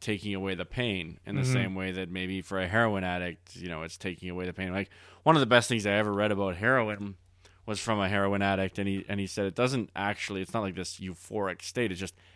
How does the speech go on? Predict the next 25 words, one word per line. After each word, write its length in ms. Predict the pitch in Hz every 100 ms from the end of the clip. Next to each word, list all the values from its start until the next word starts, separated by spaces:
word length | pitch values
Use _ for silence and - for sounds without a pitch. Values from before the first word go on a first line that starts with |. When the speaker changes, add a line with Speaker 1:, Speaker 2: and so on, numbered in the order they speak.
| _
Speaker 1:
everything 720 | 113 101 104 98 101 95 92 -
is 160 | 92 87
better. 400 | 82 - - - _ _ -
Speaker 2:
Yeah. 220 | 127 113 - -
Speaker 1:
Just 140 | 98 95
a 40 |
little 220 | 92 92
bit 160 | 82 -
better. 300 | 50 - -
Speaker 2:
Mm-hmm. 280 | 143 123 117 104 _ _
Speaker 1:
That's 140 | - 95
like, 120 | 90
well, 140 | 95
if 160 | 92 - -
everything 320 | 104 101 90
could 100 | 87
be 80 | 87
just 260 | 82 - -
a 40 | 90
little 180 | 85
bit 160 | 92 -
better 220 | 92 82
all 100 | 71
the 100 | -
time, 400 | - 98 78 -